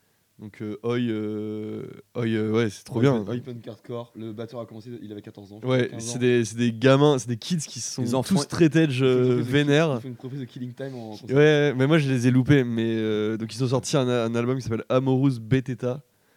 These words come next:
Speaker 1: donc c'est basque, et, pff,
Speaker 2: Incroyable.
Speaker 1: c'est
Speaker 2: Ouais.
Speaker 1: c'est, ouais, c'est raw de fou, en fait, c'est trop, trop bien.
Speaker 2: C'est préhistorique, en fait.
Speaker 1: Ouais. Oui, c'est ça. Euh, du coup, ouais, Syndrome quatre-vingts, Prison Imaginaire, bon, voilà. Euh, Violent Way, Bow to None.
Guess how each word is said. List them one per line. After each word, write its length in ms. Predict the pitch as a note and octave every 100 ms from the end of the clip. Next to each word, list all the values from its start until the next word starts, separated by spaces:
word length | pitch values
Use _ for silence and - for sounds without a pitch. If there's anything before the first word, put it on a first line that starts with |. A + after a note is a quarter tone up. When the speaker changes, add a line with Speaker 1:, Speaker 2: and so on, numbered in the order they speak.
| _ _ _ _ -
Speaker 1:
donc 120 | G#2+
c'est 120 | G#2+
basque, 500 | G2+ A#2+ C3+ - - _ _ _
et, 240 | G#2 G#2
pff, 200 | G2+ _ _ _ _ _ _ _
Speaker 2:
Incroyable. 280 | G2 G2+ F#2
Speaker 1:
c'est 220 | _ - G#2+
Speaker 2:
Ouais. 840 | A2+ A2 G2+ G2+ G#2 _ G#2 F#2+ - _ _ _ _
Speaker 1:
c'est, 360 | - - A2
ouais, 160 | A#2 C3+
c'est 180 | - A#2
raw 340 | G#2+ A#2+ D#3 D3+
de 100 | C3+
fou, 240 | - D#3+
en 60 | B2
fait, 180 | C#3 A#2
c'est 200 | - -
trop, 180 | - B2
trop 160 | A2+
bien. 180 | A2+ A2+ - _ _ -
Speaker 2:
C'est 480 | A#2 A2+ A2 A2 A2 G#2
préhistorique, 460 | - C3+ A#2+ G2+
en 20 | F2+
fait. 240 | E2+ A#2+
Speaker 1:
Ouais. 120 | A2 - _ _ _
Oui, 120 | B2 D3
c'est 120 | C3
ça. 240 | C#3 C3+ - _ _ _ _ -
Euh, 140 | A#2 A#2+
du 100 | A#2
coup, 160 | D3 C3+
ouais, 100 | A2+
Syndrome 280 | C3 B2
quatre-vingts, 440 | A#2+ A#2+ A#2+ A2+ A#2
Prison 240 | - G#2+
Imaginaire, 400 | G#2+ G#2 G2+ G#2+
bon, 140 | F#2 - - - -
voilà. 280 | - F2 D#3 _ - - _ -
Euh, 140 | A2
Violent 320 | A2 C3 C#3 B2
Way, 240 | B2+ C3+ C#3+ A#2
Bow 240 | A2 B2
to 160 | A#2+ B2
None. 380 | A#2 B2 C3